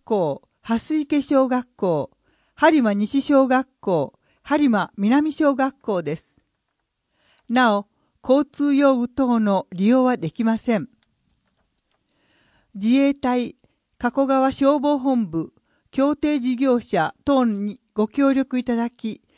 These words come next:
訓練展示もあります。また、防災士による家庭用備蓄についての紹介もあります。ホームページで詳細情報を順次更新し、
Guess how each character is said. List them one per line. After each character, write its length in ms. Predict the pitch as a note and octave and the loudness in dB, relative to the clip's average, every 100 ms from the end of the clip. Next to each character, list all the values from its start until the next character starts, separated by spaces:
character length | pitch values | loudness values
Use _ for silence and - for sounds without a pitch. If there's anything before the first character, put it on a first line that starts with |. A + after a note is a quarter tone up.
| _ _ | _ _
訓 240 | C#4+ D4+ | -2 0
練 220 | D#4 D#4+ | 0 -2
展 280 | C#4+ D#4 C#4+ | 0 0 2
示 120 | A#3 | 0
も 80 | F#3+ | -2
あ 80 | F3+ | -2
り 100 | E3+ | -4
ま 140 | E3 | -6
す。 280 | E3+ - - _ _ _ _ _ _ _ _ _ | -8 -12 -20 _ _ _ _ _ _ _ _ _
ま 180 | G#3+ A3 | -4 -2
た、 260 | B3+ B3 - | 0 -2 -2
防 180 | G3+ C4 | 0 0
災 240 | C#4 C4+ | 0 -2
士 160 | B3+ A3 | -2 -4
に 120 | G#3 | -2
よ 140 | G3 F#3+ | 0 0
る 200 | D#3 - _ _ _ | -4 -8 _ _ _
家 180 | A#3 A#3+ | -4 0
庭 160 | D#4 D#4 | 0 2
用 160 | D#4 | 4
備 140 | D4 C4+ | 2 0
蓄 260 | D4+ C#4+ | -2 -2
に 140 | D4 C#4+ | 0 -2
つ 140 | - | 0
い 100 | C#4+ | 0
て 160 | B3 A#3+ | 2 0
の 220 | A3+ G#3 - | 0 -2 -6
紹 240 | - A3 | -2 -2
介 220 | A3 A3 | 0 0
も 100 | G#3+ | 0
あ 60 | G3+ | -2
り 120 | G3 | -4
ま 160 | F#3 F#3+ | -6 -8
す。 240 | - _ _ _ _ _ _ _ _ _ _ _ _ _ _ _ _ _ _ _ _ _ _ _ _ | -12 _ _ _ _ _ _ _ _ _ _ _ _ _ _ _ _ _ _ _ _ _ _ _ _
ホ 180 | C#4 D#4+ | 2 2
ー 20 | |
ム 120 | E4+ | -2
ペ 200 | - D4+ | -4 -2
ー 40 | |
ジ 120 | A#3 F#3+ | -2 -2
で 200 | F#3+ - | -2 -2
詳 240 | - C#4+ | -4 -4
細 240 | D4+ D#4 C4+ | -2 -2 -2
情 200 | D4+ D4+ | -2 -2
報 260 | C4 G#3+ | -2 -2
を 220 | F#3+ F#3 - | 0 -2 -2
順 280 | F#3+ D#4 D#4 | -2 -2 -2
次 120 | A#3+ | -8
更 240 | - A3+ | -4 -4
新 320 | B3 - B3 B3 | -4 -4 -4 -4
し、 320 | - A3+ | -8 -12